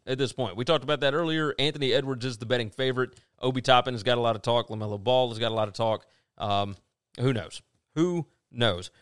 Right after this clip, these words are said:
Uh, moving on, Cowboys at the Vikings. Vikings are a seven-point favorite. Is there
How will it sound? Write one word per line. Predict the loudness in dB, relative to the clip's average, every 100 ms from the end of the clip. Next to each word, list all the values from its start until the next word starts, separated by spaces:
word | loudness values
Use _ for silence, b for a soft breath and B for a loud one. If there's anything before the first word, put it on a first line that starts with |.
| b 0
Uh, | 4 6 6 4 2
moving | 0 2 2
on, | 4 4 2
Cowboys | 2 4 6 4 2 4
at | 2
the | 0
Vikings. | 2 2 2 -6 -14 0
Vikings | 2 2 0 2
are | 2
a | 2
seven-point | -2 -4 -2 -2 -2 0
favorite. | 0 2 0 -6 b b b
Is | -4 -2
there | 0 0 -2